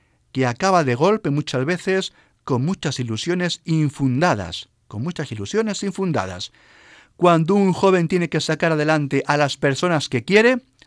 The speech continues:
su esposa, su esposo, sus hijos, y luego encargarse año más tarde de sus padres mayores, la verdad es que eso es el mayor baño de realidad que puede tener. ¿De acuerdo?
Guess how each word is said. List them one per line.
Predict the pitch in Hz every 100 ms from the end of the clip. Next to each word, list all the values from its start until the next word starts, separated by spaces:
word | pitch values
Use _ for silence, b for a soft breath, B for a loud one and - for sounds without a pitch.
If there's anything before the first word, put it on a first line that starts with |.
| b
su | - 208
esposa, | - - 165 165 160 165 165
su | 156 104
esposo, | - - 165 156 147 147
sus | - - -
hijos, | 190 - 190 175 B B B B
y | 170
luego | 170 208 208 180
encargarse | 185 175 170 156 147 185 220 196 190 175
año | 170
más | 160 147 -
tarde | 165 143 123 113 B
de | 147 131
sus | 131 -
padres | 175 156 127
mayores, | 127 143 220 247 240 - _ _ _ _ _ _ _
la | - 127
verdad | 143 156 165
es | 151
que | - 220 -
eso | 190 196 175
es | -
el | 139
mayor | 123 147 147
baño | 147 123
de | 110
realidad | 151 170 120 135 139 - b b
que | - 117
puede | - 143 123
tener. | 113 104 92 80 _ _ _ _ _ _
¿De | -
acuerdo? | - 214 233